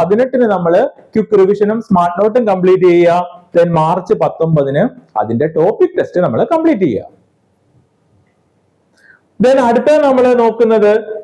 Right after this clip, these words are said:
ഫിസിക്സിലെ heat and thermodynamics ആണ്. അതിന്റെ വെയിറ്റേജ് നോക്കിയ മൂന്ന് മാർക്കാണ്. അപ്പൊ മാർച്ച് ഇരുപത് തൊട്ട് ഇരുപത്തിരണ്ട് വരെയുള്ള സ്ലോട്ടിൽ നമ്മൾ ആ ടോപ്പിക് കംപ്ലീറ്റ് ചെയ്തിരിക്കണം. ഇരുപത്തിമൂന്നിന് ക്വിക്ക് റിവിഷനും സ്മാർട്ട് നോട്ടും നമ്മൾ മേക്ക് ചെയ്യണം.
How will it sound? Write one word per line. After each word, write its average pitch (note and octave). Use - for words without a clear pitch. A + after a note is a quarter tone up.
ഫിസിക്സിലെ A3
heat C#4+
and G#3+
thermodynamics G3+
ആണ്. F3
അതിന്റെ F3
വെയിറ്റേജ് F#3+
നോക്കിയ A3
മൂന്ന് B3
മാർക്കാണ്. A3
അപ്പൊ G3+
മാർച്ച് G#3+
ഇരുപത് B3+
തൊട്ട് C4
ഇരുപത്തിരണ്ട് C4+
വരെയുള്ള A#3+
സ്ലോട്ടിൽ A3
നമ്മൾ G#3+
ആ F#3+
ടോപ്പിക് G#3+
കംപ്ലീറ്റ് A3
ചെയ്തിരിക്കണം. A3+
ഇരുപത്തിമൂന്നിന് A#3+
ക്വിക്ക് A3
റിവിഷനും A3+
സ്മാർട്ട് G3
നോട്ടും D#4
നമ്മൾ G3
മേക്ക് F#3
ചെയ്യണം. F#3